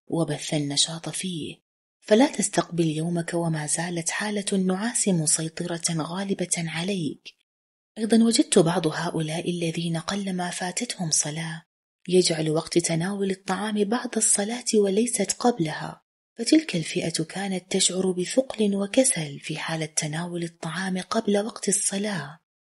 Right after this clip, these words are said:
فقرروا أن يجعلوا وقت تناول الطعام بعد وليس قبل.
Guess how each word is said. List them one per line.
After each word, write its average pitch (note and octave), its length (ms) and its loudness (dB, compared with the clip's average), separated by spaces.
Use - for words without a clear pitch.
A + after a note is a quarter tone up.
فقرروا D#3+ 680 -2
أن D3+ 100 -2
يجعلوا F3+ 580 -2
وقت G#3+ 220 -2
تناول A3+ 560 0
الطعام E3+ 640 -4
بعد F#3+ 320 0
وليس F#3+ 520 0
قبل. E3+ 520 -2